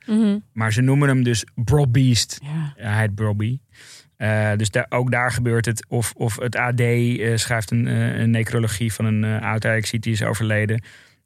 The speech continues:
Speaker 2: En noemt daar, hem daarin een stuk tropisch hardhout.
Speaker 1: Ja, dat is echt wel heel erg.
Speaker 2: Ja, dat, dat zijn toch wel
Speaker 1: Ja.
Speaker 2: vrij heftige dingen. Dus ik dacht, eh, Women Inc, dat is een organisatie die strijdt, eh,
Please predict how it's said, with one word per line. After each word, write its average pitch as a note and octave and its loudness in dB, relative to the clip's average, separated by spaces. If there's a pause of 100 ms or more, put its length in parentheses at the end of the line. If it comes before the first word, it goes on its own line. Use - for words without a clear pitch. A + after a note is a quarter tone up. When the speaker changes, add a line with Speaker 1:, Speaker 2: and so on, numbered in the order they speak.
Speaker 2:
En A2 0
noemt A2+ 4
daar, A2+ 0
hem A2+ 0
daarin A2 0
een A2 -2
stuk - -4
tropisch A#2 0
hardhout. A2+ -2
Speaker 1:
Ja, - -20
dat - -20
is - -14
echt - -10
wel F3+ -6
heel F#3 -8
erg. F#3 -14
Speaker 2:
Ja, A2 0
dat, G#2 -2
dat A2+ 0
zijn A2+ 0
toch A2 -6
wel A#2 0
Speaker 1:
Ja. A#2 0
Speaker 2:
vrij A2+ 0
heftige A2+ -2
dingen. A#2 -2 (420)
Dus E3+ 2
ik C#3+ -2
dacht, D3+ 0 (220)
eh, A2+ 2
Women D3 2
Inc, D#3+ 2 (100)
dat B2 -2
is - -4
een A#2 0
organisatie A2 0
die G#2+ -4
strijdt, G#2 -6 (100)
eh, A2 -8